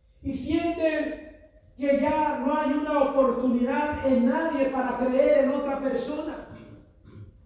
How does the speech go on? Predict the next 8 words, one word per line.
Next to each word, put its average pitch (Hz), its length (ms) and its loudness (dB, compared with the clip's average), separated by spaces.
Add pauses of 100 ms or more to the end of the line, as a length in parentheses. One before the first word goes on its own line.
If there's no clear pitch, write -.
(2750)
Naturalmente, 302 880 2
las 285 160 4
personas 302 540 2
que 277 160 -2
no 285 180 0
conocen 277 640 2
a 247 80 -2
Dios - 840 -6